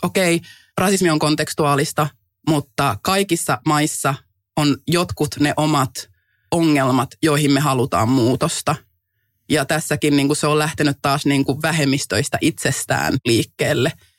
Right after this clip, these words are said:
Niin kuin kaikki onnistuneet tämmöiset kansalaisliikkeet lähtee niin kuin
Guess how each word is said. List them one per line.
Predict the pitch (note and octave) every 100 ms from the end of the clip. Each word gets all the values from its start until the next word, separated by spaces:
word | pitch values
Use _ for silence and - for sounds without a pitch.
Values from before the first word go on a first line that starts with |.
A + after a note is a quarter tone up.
| _ _ _ -
Niin | E3
kuin | C4+
kaikki | C#4 G3+ - D3+ - _ -
onnistuneet | D#3 C#3+ - D3 B2 B2 - - _ _
tämmöiset | - G#2 D#3 D3+ - - _ _
kansalaisliikkeet | D3 C#3+ D3 A#2+ A2+ - - _ D#3 D3 - - - - -
lähtee | D3 C#3 D3+
niin | C#3+ C#3+
kuin | D3 D3